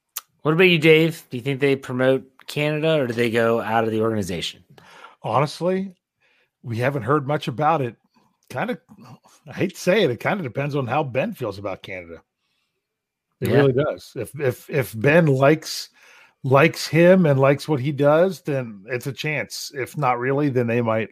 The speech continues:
Speaker 2: look other places.
Speaker 1: Yeah, you're right. You're right. That's a good point. I'm gonna say that Fichtner is gone,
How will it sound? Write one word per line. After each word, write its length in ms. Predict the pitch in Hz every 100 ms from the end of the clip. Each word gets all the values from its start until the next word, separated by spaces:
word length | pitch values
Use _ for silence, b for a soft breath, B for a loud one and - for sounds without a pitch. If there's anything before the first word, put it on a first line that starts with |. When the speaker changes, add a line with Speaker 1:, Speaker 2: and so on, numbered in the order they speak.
| -
Speaker 2:
look 140 | 104
other 140 | 113 113
places. 500 | 120 135 - - - _ _ _ _ _ _ _ _ _ _ _ _ - - -
Speaker 1:
Yeah, 120 | 101
you're 180 | 139 139
right. 260 | 156 151 _ -
You're 160 | 107
right. 180 | 127 127
That's 180 | 107 101
a 40 |
good 140 | 113 101
point. 260 | 120 107
I'm 140 | 117 165
gonna 200 | 185 160
say 260 | 165 151
that 120 | 135 107
Fichtner 460 | 131 127 120 110
is 140 | 110 107
gone, 520 | 113 107 107 104